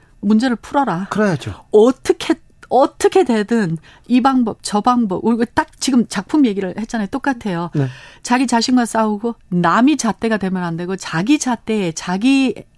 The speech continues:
Speaker 1: 속에서
Speaker 2: 네.
Speaker 1: 자기가 그만큼을 해서 지금 행복을 못 찾은 건지 그렇게 많이 다른 곳에서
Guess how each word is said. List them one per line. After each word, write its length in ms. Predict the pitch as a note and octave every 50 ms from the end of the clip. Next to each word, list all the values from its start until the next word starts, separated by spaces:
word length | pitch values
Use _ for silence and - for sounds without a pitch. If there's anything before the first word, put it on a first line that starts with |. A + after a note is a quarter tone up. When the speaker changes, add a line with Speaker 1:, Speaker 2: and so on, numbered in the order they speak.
| _ _ - - _ _ - -
Speaker 1:
속에서 880 | - - - - F4+ F4+ C4+ - - G#3 G3 - - B3 B3 G#3 D#3 C3
Speaker 2:
네. 40 | - - - - - - - -
Speaker 1:
자기가 440 | - G3+ A3+ A#3 C4+ D4 C#4+ C4+
그만큼을 640 | - - - A#3+ A3 C4+ D4+ C#4 - - C#4 C4 A3+
해서 360 | - - E4+ E4+ E4 - D#4
지금 320 | A3+ - - A3+ G#3 G#3 G3+
행복을 340 | A#3 B3 A#3+ B3 A#3+ G#3+ E3+
못 180 | D#3 F3 -
찾은 360 | - C4+ B3+ - A#3+ G#3 F#3+
건지 520 | F3+ F3+ F3 F3 F3 - A#3 A#3+ G#3+ E3 D3+ - - - - - - - - _ -
그렇게 640 | - - C#4 D4 E4+ - - - - F4+ E4+ D#4+
많이 840 | B3+ G3+ E3 - - E3+ G3+ G#3+ A#3 A#3+ A#3+ B3+ C4+ C#4+ C#4 C4+ A#3+ - - - - - _ _ _ _
다른 1080 | - - - - - - G3+ G#3+ A3+ A#3+ B3 A#3+ B3 C#4 D4+ D4+ D#4 D#4 D#4 D4+ D4 - - - - - - - - - _ _ _ _
곳에서 920 | - - - G#3 A3+ B3 A#3 - C4+ C4 C4 B3+ A#3 - - C4 B3 A3+